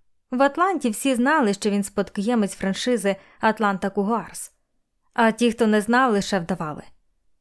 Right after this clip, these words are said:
Декілька жінок уже намагалися привернути його увагу, а коли їм це не вдавалося, образливо надули губи.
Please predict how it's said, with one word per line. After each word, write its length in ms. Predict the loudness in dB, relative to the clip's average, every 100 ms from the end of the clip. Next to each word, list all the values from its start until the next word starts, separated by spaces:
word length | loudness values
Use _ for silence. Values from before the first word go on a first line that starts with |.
| _ _ _ _
Декілька 440 | 0 2 2 2 2
жінок 360 | 2 0 0
уже 180 | 0 2
намагалися 640 | 2 2 0 2 0 0 -2
привернути 600 | -2 0 0 0 0 0
його 300 | -2 -4 -6
увагу, 440 | -4 -4 -4 -8 -10 _ _ _ _
а 200 | 2 2
коли 260 | 4 4 4
їм 180 | 2 0
це 200 | 0 0
не 100 | 2
вдавалося, 720 | 0 2 2 2 0 0 -2 -6 _ 0
образливо 640 | 2 4 4 2 0 0
надули 400 | 0 0 0 -2
губи. 340 | -4 -6 -8